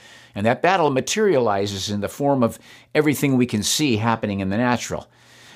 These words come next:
We see evil trying to flip reality into some kind of sordid perversion.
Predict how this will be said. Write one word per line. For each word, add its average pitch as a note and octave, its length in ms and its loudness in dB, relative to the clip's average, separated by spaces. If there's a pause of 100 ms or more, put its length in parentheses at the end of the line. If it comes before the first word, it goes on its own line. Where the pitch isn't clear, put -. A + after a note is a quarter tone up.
(160)
We F#3 100 4
see A3+ 200 4
evil G#3 340 -2
trying F#3 300 2
to D3 60 2
flip - 480 -2
reality D#3 640 2
into A#2+ 160 0
some F#3 240 -4
kind F3 320 -4
of G#2 200 -2 (320)
sordid E3+ 840 2
perversion. A#2+ 800 2